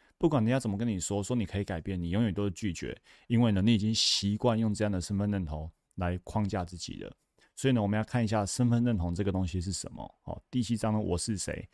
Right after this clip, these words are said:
假面与真我。一开始呢，书上提到说，呃，想象两只手，哦，我们两只手，一只手放在上面，一只手放在下面，哦，掌心朝，掌心相对。那一上一下呢，上面那个是我们表现出来的外在的样子，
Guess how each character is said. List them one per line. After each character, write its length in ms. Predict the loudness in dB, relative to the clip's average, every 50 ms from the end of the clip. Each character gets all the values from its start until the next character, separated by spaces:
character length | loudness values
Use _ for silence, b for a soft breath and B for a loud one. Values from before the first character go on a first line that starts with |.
| b b b b b _
假 240 | -2 0 0 2
面 240 | 4 4 4 4 4
与 140 | 2 -2 -4
真 260 | -4 -2 -2 -2 -2
我。 240 | -2 -4 -6 -8 -12 _ _ _ _ _ _ _ _ _ _
一 80 | 2
开 140 | 4 4 4
始 160 | 4 2 2
呢， 140 | 2 2 2
书 120 | 0 0
上 160 | 0 2 2 2
提 140 | 0 0
到 140 | 0 0 0
说， 360 | 0 -2 -2 0 0 0 -2 -6 -12 _ -20 -20 -12
呃， 340 | -8 -6 -4 -4 -4 -6 -6
想 300 | -8 -10 -8 -4 -4 -2
象 220 | 0 0 2 2 2
两 160 | 2 0 -2
只 160 | -2 -4 -4
手， 280 | -2 -4 -4 -6 -8 -8
哦， 80 | -10 -10 -8 -6
我 40 | -4
们 80 | -4 -2
两 100 | -2 -2
只 140 | -2 -2 -2
手， 260 | -2 -2 -4 -6 -8 _ _ _ _ _ _ _
一 120 | 2 2
只 60 | 2
手 180 | 2 0 -2 -2
放 180 | 0 0 -2
在 60 | 0 -2
上 200 | -2 -2 -2 -2
面， 240 | -2 -2 -4 -4
一 80 | -6 -8
只 100 | -4 -4
手 100 | -4 -4
放 180 | -4 2 2 2
在 60 | 2
下 200 | 2 -4 -6 -4
面， 220 | -4 -4 -6 -8 -10 -16 _
哦， 160 | -12 -10 -10
掌 200 | -8 -6 -8 -8
心 200 | -4 -4 -4 -4
朝， 240 | -4 -6 -8 -8 -8 _ _ _ _
掌 220 | -10 -8 -6 -6
心 260 | -4 -2 0 0 0
相 260 | 0 0 -2 -4 -4 -4
对。 260 | -2 -4 -4 -4 -6 _ _ _ _ _ B B B B B
那 220 | _ 0 0 0 0 -2
一 80 | -4 -4
上 220 | -2 0 0 0
一 80 | 0 0
下 200 | 0 0 0 0
呢， 160 | 0 -2 -2
上 280 | -2 0 0 2 2
面 180 | 2 2 2 2
那 120 | 2 0
个 200 | 0 -2 -2 -2
是 200 | -4 -6 -2 -2
我 140 | -2 0 0
们 180 | -2 -2 -4 -6
表 280 | -6 -4 -2 -2 -2 -2
现 220 | -4 -4 -4 -4
出 200 | -4 -4 -4 -4
来 140 | -4 -4 -4
的 140 | -6 -8 -8 -6
外 240 | -2 0 0 0
在 160 | 0 -2 -4 -4
的 80 | -4
样 200 | -4 -4 -6 -6
子， 240 | -8 -10 -12 -12 -14